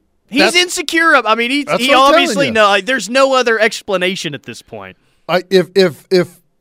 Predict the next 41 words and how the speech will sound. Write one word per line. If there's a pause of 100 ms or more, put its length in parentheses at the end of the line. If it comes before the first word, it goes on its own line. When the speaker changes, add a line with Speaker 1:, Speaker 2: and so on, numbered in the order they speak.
Speaker 2:
some
college
kid
saying, (180)
"You're
a
traitor," (540)
triggers
you
that
bad
to
where (100)
he's
not
in
touching
distance, (460)
you
had
to
walk
across
the
baseline
to
go
over
to
him,
and
you
are
the
one
that
put
yourself
in
touching
distance.